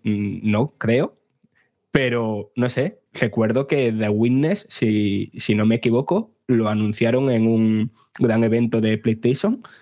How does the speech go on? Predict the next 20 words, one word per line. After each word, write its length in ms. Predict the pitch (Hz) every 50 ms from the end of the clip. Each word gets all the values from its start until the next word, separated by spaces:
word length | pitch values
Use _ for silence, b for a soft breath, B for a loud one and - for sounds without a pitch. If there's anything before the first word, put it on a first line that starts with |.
| B B B _ _ _
y 560 | 139 127 120 113 113 110 110 107 104 107 104
llevamos 420 | 107 104 104 101 107 110 123 135
mucho 340 | 135 127 123 127 127 - 123
tiempo 280 | - 127 127 127 120 107
sin 260 | - 123 113 113 110
saber 380 | 110 - 113 107 117 120 113
qué, 360 | - - 113 110 104 104 101 104
qué 60 | - 117
está 160 | 107 - 110
haciendo 760 | 107 - 117 113 110 107 104 104 101 98 101 101 117 127 - _ _
Jonathan 440 | - - 113 110 101 98 - 101 101
Blow. 300 | 104 131 175 180 - _ _ _ _ _ _ _ -
A 100 | 107 101
lo 120 | 92 101
mejor 540 | - - - - 117 117 120 117 - _ _ _ _ _ _ _ _ -
eso 440 | 127 131 127 - 117 104 95 - - _ _
lo 280 | - 117 110 107 104 104
muestran 320 | 104 107 110 110 - 101
por 100 | 98 -
aquí. 240 | 104 - 151 151 B